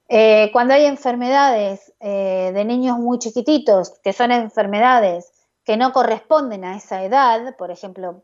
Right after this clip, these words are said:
artritis, artrosis, que s-, quizás son enfermedades que corresponden a otra edad biológica de uno, eh, m-, la mayoría de estas enfermedades son enfermedades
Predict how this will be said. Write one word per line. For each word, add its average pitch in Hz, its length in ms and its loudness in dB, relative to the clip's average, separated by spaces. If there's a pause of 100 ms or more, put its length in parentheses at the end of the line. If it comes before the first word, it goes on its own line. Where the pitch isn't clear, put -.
(140)
artritis, 202 640 -6
artrosis, 214 640 -2
que 185 100 -12
s-, 170 180 -14
quizás 196 280 -10
son 208 160 -8
enfermedades 196 640 -2
que 180 120 -16
corresponden 196 600 -2
a 208 200 2
otra 226 300 2
edad 196 320 2
biológica 196 960 -2 (460)
de 202 120 -2
uno, 269 600 0 (380)
eh, 214 360 0
m-, 269 300 0 (180)
la 240 180 2
mayoría 247 520 2
de 277 60 0
estas 269 220 -4
enfermedades 277 500 -2
son 262 140 -6
enfermedades 247 1200 0